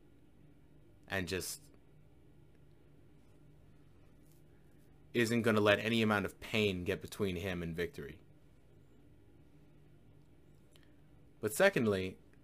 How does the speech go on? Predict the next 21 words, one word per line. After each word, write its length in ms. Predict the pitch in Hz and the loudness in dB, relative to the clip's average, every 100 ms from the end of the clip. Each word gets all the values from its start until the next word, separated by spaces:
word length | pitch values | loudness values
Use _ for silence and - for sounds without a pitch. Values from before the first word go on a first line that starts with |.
| - - - - - | -20 -20 -20 -16 2
now 240 | 123 185 | 6 8
we 160 | 214 196 | 6 4
know 560 | 185 170 117 113 - - | 4 4 6 4 -2 -2
that 160 | 110 | 0
this 180 | 135 131 | 2 2
man 240 | 131 123 113 | 2 2 2
would 100 | 107 | 0
have 100 | 104 | 4
lost 280 | 104 101 | 4 4
to 60 | 101 | -2
Khabib. 420 | 98 85 87 71 - - - - - - - - - | -4 -4 -6 -6 -14 -20 -20 -20 -20 -20 -20 -20 -8
We 160 | 110 131 | 4 4
know. 360 | 131 92 - - | 6 2 0 -6
We 140 | 101 120 | -2 4
no 140 | 143 | 4
longer 340 | 151 143 131 | 6 4 4
need 160 | 131 113 | 0 -2
to 100 | 107 | -4
see 160 | - 101 | 0 0
that 220 | 90 - | 0 -4
fight. 220 | 80 | -10